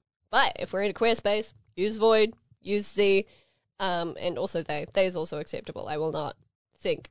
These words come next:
bad of you if you use they, them pronouns for me, because they are my pronouns. But I just prefer void and Z. And maybe we'll add new ones. We definitely will. And I look forward to it. <laughs> For this week's Creator Spotlight, I am spotlighting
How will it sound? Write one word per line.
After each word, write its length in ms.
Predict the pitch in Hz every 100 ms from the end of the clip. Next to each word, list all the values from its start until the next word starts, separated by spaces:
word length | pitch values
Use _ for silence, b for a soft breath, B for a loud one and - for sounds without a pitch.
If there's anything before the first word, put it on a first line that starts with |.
| -
bad 240 | 175 160
of 120 | 165 -
you 160 | 151
if 160 | 165 -
you 80 | 165
use 280 | 160 160
they, 140 | 170 147
them 160 | 147
pronouns 360 | 147 151 139 135
for 100 | 151
me, 140 | 151
because 300 | - 175 269
they 160 | 269 320
are 140 | 330
my 140 | 330 311
pronouns. 640 | 330 320 269 160 165 - _ _ _ _
But 100 | -
I 80 | 151
just 200 | - -
prefer 380 | - 185 214 220
void 340 | 190 180 185
and 240 | - 156 156
Z. 320 | 165 - - _ _ _ _ _
And 120 | 208
maybe 280 | 240 262 277
we'll 220 | 294 302
add 160 | 285 285
new 200 | 311 370
ones. 280 | 170 143
We 100 | 202
definitely 380 | 226 277 247 247
will. 400 | 254 254 220 - _ _ _ _ _ _
And 80 | -
I 100 | 156
look 180 | 180 196
forward 320 | 160 82 -
to 120 | -
it. 120 | - - _ -
<laughs> 560 | 302 349 277 - - _ _ _ _ _ - _ _ _ _ _ _
For 80 | - 539
this 160 | 302
week's 240 | 294 262 -
Creator 300 | 262 247 240
Spotlight, 520 | - 247 254 254 -
I 120 | 233
am 160 | 226 226
spotlighting 680 | - 220 - 196 202 196